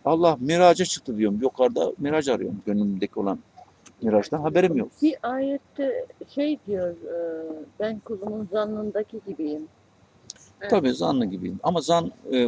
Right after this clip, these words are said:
Speaker 1: Kur'an-ı Kerim'de diyor ki zan iki türlüdür. Biri hüsnü zan, biri su zan.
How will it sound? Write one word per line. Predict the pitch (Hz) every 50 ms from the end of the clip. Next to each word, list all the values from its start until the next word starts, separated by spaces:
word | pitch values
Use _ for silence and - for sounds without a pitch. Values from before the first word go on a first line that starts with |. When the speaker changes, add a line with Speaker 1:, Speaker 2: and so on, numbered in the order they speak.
| 107
Speaker 1:
Kur'an-ı | 113 147 151 143 139
Kerim'de | 131 - 147 135 139 139 131 -
diyor | 175 175 151
ki | - - 135 - - _ _ - - - _ _ _ -
zan | - - 170 170 -
iki | - - - 196
türlüdür. | - - 127 107 101 92 107 156 165 127 123
Biri | 131 135 131 -
hüsnü | 98 95 - - - 113 95
zan, | 107 131 165 - - - -
biri | 139 147 151
su | - - - - 175 160 127
zan. | 98 98 92 -